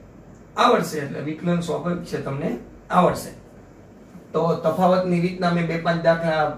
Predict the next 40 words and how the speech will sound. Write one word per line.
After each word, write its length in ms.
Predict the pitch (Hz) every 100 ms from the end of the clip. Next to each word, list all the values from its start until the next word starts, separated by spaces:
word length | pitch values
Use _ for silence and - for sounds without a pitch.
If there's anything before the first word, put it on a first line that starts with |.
| -
તમને 200 | 160 156
હોમવર્કમાં 540 | 151 156 156 156 160 156
આપ્યા 340 | 160 180 180 - - - - -
અને 140 | 143
આ 100 | 135
ભાગલો 340 | 135 147 165 165
પાડો 260 | 165 160
ને 180 | 160 147
ચાર, 340 | 151 147 147 -
પાંચ, 320 | 151 151 -
છ, 100 | 151 151 160 175 - - - -
સાત, 600 | - 147 165 - - -
આઠ, 260 | 143 156
નવ 240 | 143 143 139
ને 140 | 127
દસ. 400 | 120 127 - - - - - - -
ઓકે, 420 | - - 196 196 -
આ 200 | 165 180
બેઝથી 480 | 165 160 - 160
કરવાના 460 | 156 180 180 175 175
છે. 340 | 175 175 170 -
વચ્ચેના 380 | 139 143 165 160
પદની 320 | 156 151 151
નિશાની 340 | 151 147 143 139
માઇનસ 420 | 143 156 160 147
હોય 160 | 143
તો 60 | 139
આ 100 | 139
બે 160 | 139 135
માઇનસ 360 | 156 165 165
હોય, 220 | 165 165
પ્લસ 460 | 160 - 156 156 151
હોય 160 | 139 135
તો 80 |
આ 80 | 127
બે 120 | 131
પ્લસ, 380 | 127 165 170 165 147
એ 100 | 143
રીતે 240 | 143 147
કરજો. 480 | - 226 170 135